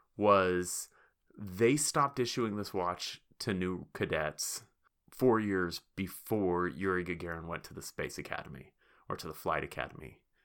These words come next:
in Russia. So he, they certainly were not issuing this watch to people. Now, does that mean he didn't get one?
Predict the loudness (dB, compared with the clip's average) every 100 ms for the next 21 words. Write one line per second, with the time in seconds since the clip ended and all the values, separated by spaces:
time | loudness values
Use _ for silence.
0 | _ -6 -4 -2 -4 -4 -8 -4 4 6
1 | 6 2 -4 -18 -20 _ -4 -2 -2 -4
2 | -10 4 4 4 0 2 4 4 2 0
3 | 0 -2 0 4 6 4 0 _ _ _
4 | _ 0 0 -2 -2 -2 -4 -2 0 0
5 | -2 -14 -12 -14 -4 2 4 4 4 4
6 | 6 4 2 2 0 -2 -6 -4 -4 -4
7 | -6